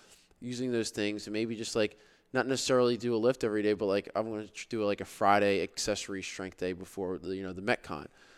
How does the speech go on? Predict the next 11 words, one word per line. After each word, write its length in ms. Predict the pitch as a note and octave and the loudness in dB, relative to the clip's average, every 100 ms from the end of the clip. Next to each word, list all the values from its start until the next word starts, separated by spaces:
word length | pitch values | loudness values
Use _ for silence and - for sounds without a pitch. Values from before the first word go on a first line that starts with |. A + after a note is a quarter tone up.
| _ _ | _ _
uh, 140 | G2+ G2 | -2 0
where 140 | G#2 | 2
we 160 | G2+ G#2 | 0 -2
implement, 440 | G#2 A2 G2+ G2 - | -6 -6 -6 -6 -8
you 140 | G2+ | -8
know, 160 | F#2+ F#2+ | -6 -6
more 160 | F#2+ | -8
single 380 | F#2 - A#2 G2+ | -6 -6 -4 -2
leg, 460 | G2 F#2+ F#2+ G2 F#2+ | 0 0 0 -4 -6
unilateral 600 | G#2+ G#2 G2 G2 F#2+ F#2+ | -6 -4 -2 -2 -6 -8
work, 400 | G2 G2 F#2 | -6 -6 -8